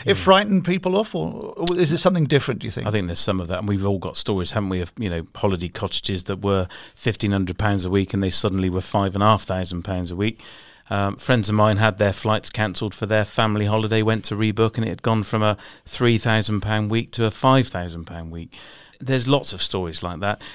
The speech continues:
Speaker 2: I think people are using up their annual leave with holidays that they paid for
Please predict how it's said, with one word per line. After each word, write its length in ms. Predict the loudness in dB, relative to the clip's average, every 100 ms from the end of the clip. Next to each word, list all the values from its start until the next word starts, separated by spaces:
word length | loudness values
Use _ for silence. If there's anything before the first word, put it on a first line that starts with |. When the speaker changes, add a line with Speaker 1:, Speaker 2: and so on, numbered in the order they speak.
| -16 -4
Speaker 2:
I 80 | 0
think 400 | 0 -2 -12 0
people 280 | 2 4 4
are 20 |
using 480 | 4 4 4 4 2
up 140 | 0
their 140 | 2 2
annual 320 | 2 2 0
leave 460 | 0 0 -4 -8 _ _
with 180 | -4 0
holidays 440 | 2 2 0 -2 -4
that 40 |
they 140 | -6 -6
paid 320 | -4 -4 -4
for 300 | -4 -4